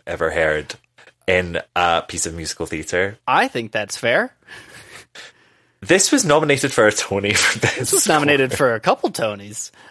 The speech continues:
Speaker 2: Um, and not, like, I was looking, uh, City of Angels, Aspects of Love, Grand Hotel, Meet Me in Saint Louis. There were other things that were fine.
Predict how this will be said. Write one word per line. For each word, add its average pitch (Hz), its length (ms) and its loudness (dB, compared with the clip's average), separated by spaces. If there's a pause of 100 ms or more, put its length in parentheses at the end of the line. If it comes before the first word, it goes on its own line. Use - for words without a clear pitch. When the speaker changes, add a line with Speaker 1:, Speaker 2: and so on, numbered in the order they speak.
(100)
Speaker 2:
Um, 147 260 6 (240)
and 330 140 4
not, 466 340 4
like, 233 220 2
I 262 80 6
was 285 220 2
looking, 208 440 2 (100)
uh, 175 360 6 (680)
City 285 360 2
of 247 80 2
Angels, 233 340 4
Aspects 226 420 2
of 185 120 0
Love, 202 260 4
Grand 190 240 2
Hotel, 180 320 2
Meet 165 200 0
Me 156 120 2
in 143 80 2
Saint 127 220 0
Louis. - 380 -4 (420)
There - 160 4 (100)
were - 180 4 (160)
other 104 360 0
things 110 580 -8 (280)
that 113 180 0
were 120 140 -4
fine. 110 520 -2